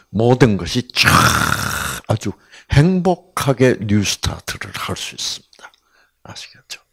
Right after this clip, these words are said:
항상, "아, 나 과연 나올 수 있을까?" 그, 그 잡념이야, 잡념. 음, 자꾸 무선적으로 생각하는 거예요? 부정적으로. 어.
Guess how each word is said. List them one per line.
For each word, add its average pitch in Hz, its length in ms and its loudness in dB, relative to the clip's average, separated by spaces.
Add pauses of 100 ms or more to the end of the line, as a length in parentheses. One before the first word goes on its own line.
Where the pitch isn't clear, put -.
(400)
항상, 110 540 -10 (640)
"아, - 920 -8 (400)
나 120 320 -8
과연 113 400 2
나올 123 220 -4
수 - 140 -6
있을까?" 110 720 -6 (460)
그, 151 200 -2
그 190 200 0
잡념이야, 170 920 6
잡념. 131 1000 -4 (280)
음, 123 220 -8 (380)
자꾸 190 520 -4 (220)
무선적으로 147 840 6
생각하는 127 720 0
거예요? 107 340 2 (880)
부정적으로. 101 960 -8 (640)
어. 120 260 -12